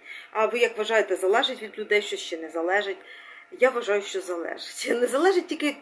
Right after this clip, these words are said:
е, ми залежні від природи. Природу ми не можемо. Якщо сьогодні, е, такий день такий, сьогодні дощ іде, то він іде.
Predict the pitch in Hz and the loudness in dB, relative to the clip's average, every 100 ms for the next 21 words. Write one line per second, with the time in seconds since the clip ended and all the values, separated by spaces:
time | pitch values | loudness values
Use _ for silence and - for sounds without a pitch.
0 | - 220 190 233 285 330 220 160 190 254 | -2 0 -2 -2 0 2 2 0 0 4
1 | 302 320 226 240 233 277 294 233 165 - | 4 4 0 -10 -6 -4 0 0 0 -4
2 | - - - - 214 294 381 415 285 302 | -12 -18 -20 -16 0 6 8 6 2 0
3 | 320 269 196 185 202 262 247 277 254 262 | 2 2 4 2 0 -4 -4 -4 -2 -4
4 | 247 - - 202 214 262 262 359 247 254 | -6 -10 -6 2 4 4 6 6 8 4
5 | 247 240 240 - 254 254 240 190 285 - | 2 -2 -4 -2 -2 0 -2 -2 -2 -2
6 | 233 294 311 247 262 262 240 220 180 | 0 2 2 0 -4 -4 0 2 0